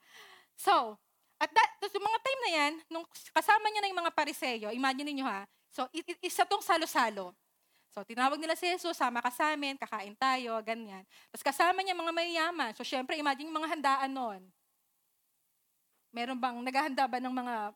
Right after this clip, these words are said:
ma-, mga bonggang, ah, handaan ng menudo? Meron bang ganun doon? So, imagine natin na yung klase ng,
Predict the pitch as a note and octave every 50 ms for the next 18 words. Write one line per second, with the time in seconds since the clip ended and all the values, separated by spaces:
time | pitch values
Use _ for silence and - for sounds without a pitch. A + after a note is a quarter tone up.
0 | _ - A#3+ B3 - - B3 A#3+ B3 B3+ A#3+ A3 B3 B3 B3 A#3+ B3 B3 A#3+ A#3+
1 | A#3+ A#3 A#3 A3+ A3+ A3+ A3+ - - A#3 A#3 A3+ A3 A3 A3 G#3+ - - B3 B3
2 | A#3 A3 A3 A3+ A3+ A3+ A3 G#3+ G#3 A3 A3+ A#3 A3 A3 G3 G3+ G#3+ G#3+ B3+ C4+
3 | C#4 C4 C4+ - - A3 G#3 G3 G3+ G#3 - - E5 E5+ D#5+ B4+ - - G4+ G#4
4 | A4 A4+ G#4+ G4+ A4+ A4+ G#4+ G4+ G4 G4 G4+ G4 G4 F#4 F#4+ F#4+ G4 G4+ - -
5 | G#4 F#4+ A4 A4+ - A4+ A4 A4 G#4+ G#4+